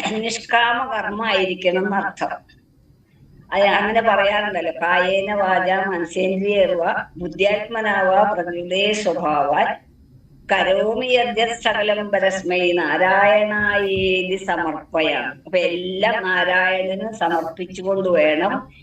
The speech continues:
ഏത് പ്രവൃത്തിയും ചെയ്യാൻ. ആ പ്രവൃത്തി നമ്മൾ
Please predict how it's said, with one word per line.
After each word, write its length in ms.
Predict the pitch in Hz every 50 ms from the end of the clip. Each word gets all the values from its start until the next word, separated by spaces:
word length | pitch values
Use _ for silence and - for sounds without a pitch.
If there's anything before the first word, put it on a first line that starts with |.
| - - 143
ഏത് 580 | 165 180 175 175 196 196 202 208 214 214 220 247
പ്രവൃത്തിയും 760 | 160 165 175 175 175 175 165 170 156 - 185 190 208 196 208
ചെയ്യാൻ. 480 | 185 165 147 139 135 135 - - - - - - - - - - - - - - - - 185
ആ 180 | 220 226 226
പ്രവൃത്തി 800 | 208 208 214 214 214 214 214 214 220 226 226 220 226 - - - - - - - - - - - - - 262
നമ്മൾ 580 | 262 247 220 202 202 196 196 - - - 208